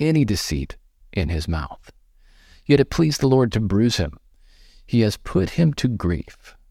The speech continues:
When you make his soul an offering for sin, he shall see his seed.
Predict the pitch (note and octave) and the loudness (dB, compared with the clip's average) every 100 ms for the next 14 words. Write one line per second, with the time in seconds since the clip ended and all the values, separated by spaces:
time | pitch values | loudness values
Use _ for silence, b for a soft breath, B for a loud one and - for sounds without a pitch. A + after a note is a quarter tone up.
0 | _ _ _ - A2+ A2 G#2+ A2+ D3 C#3+ | _ _ _ -4 2 4 4 4 2 0
1 | - - G#2+ F2+ E2+ - - F#2+ F#2 - | -2 0 2 2 0 -4 -6 -4 -4 -2
2 | E2+ C#2+ E2 D2 - C#3 C2 A#1+ F2+ - | -4 -4 -4 -4 -4 -2 -4 -6 -14 -20
3 | - _ - A2+ - F#2 - - C3+ C#3 | -20 _ -2 0 2 0 -2 0 2 2
4 | C3+ - G#2+ G2+ - - C2 A1 - | -2 -4 -2 -2 -2 -4 -6 -6 -10